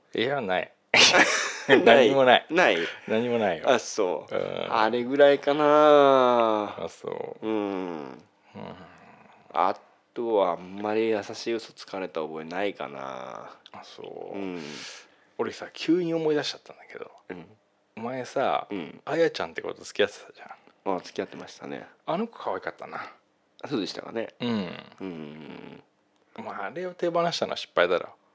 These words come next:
Speaker 2: <laughs> いや、ちょっと待って。
Speaker 1: うん。
Speaker 2: なんでお前、俺の話のさ、そのさ、
Speaker 1: <laughs>
Speaker 2: 一個先に、
Speaker 1: え、何？
Speaker 2: <laughs> 一個先に行くんだよ、お前は。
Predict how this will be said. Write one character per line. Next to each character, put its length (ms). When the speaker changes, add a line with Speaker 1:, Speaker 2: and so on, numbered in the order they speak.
Speaker 2:
<laughs> 320
い 40
や、 60
ち 220
ょ 40
っ 40
と 60
待 120
っ 40
て。 80
Speaker 1:
う 40
ん。 20
Speaker 2:
な 100
ん 40
で 60
お 160
前、 360
俺 220
の 120
話 360
の 80
さ、 260
そ 100
の 80
さ、 120
Speaker 1:
<laughs> 160
Speaker 2:
一 180
個 120
先 280
に、 140
Speaker 1:
え、 140
何？ 460
Speaker 2:
<laughs> 220
一 160
個 120
先 240
に 120
行 80
く 100
ん 60
だ 40
よ、 60
お 40
前 200
は。 180